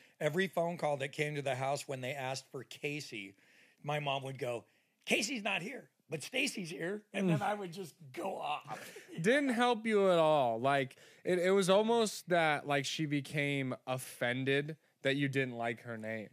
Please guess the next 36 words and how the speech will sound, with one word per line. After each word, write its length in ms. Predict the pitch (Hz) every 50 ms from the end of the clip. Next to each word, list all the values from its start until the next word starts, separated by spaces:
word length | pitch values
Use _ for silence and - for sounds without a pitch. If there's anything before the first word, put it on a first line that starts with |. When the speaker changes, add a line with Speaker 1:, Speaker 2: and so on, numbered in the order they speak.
| - - -
Speaker 2:
Like, 140 | 131 233
Speaker 1:
It 60 | 233 -
Speaker 2:
she 60 | -
Speaker 1:
was, 260 | 214 220 156 - - - - _ _ _ _ _
it 180 | 233 202 180
was 120 | 160 190 -
still 180 | - - 208 196
funny, 340 | - - 170 165 151 123 120
and 120 | - 143 143
I 80 | 143
still 320 | 147 - - 202 196 185 165
don't 480 | 131 104 - 156 143 147 160 196 214 -
know 440 | 147 139 139 143 143 143 135 127 113 101
why 320 | 107 117 123 120 131 135 143
she 220 | - - 135 127
named 260 | 120 120 120 123 123
me 80 | 117 117
that. 260 | 101 95 85 82 - _ _ _ -
Speaker 2:
Yeah. 180 | - 127 127 127
Speaker 1:
My 140 | 120 165 160
middle 380 | 160 160 170 190 220 220 220
name 340 | 196 175 160 156 147 147 - -
is 180 | 156 131 117 107 - 110
Darold, 840 | 101 127 131 139 151 156 151 135 123 123 120 127 127 123 151 147 139 - _ _ _ _ _ _ _ _ _ _ _ - - _ _
which 180 | - 110 104 120
I 60 | 127
don't 120 | 127 127
Speaker 2:
Yeah. 60 | 120 117
Speaker 1:
know 60 | 113
if 80 | 143
there's 160 | 160 151 135 139
any 160 | 143 135 131
Darolds 680 | 120 104 127 120 123 131 135 135 131 131 131 107 101
out 300 | 120 113 113 120 120 117
there, 220 | - 117 120 120 117
but 280 | 110 107 113 113 127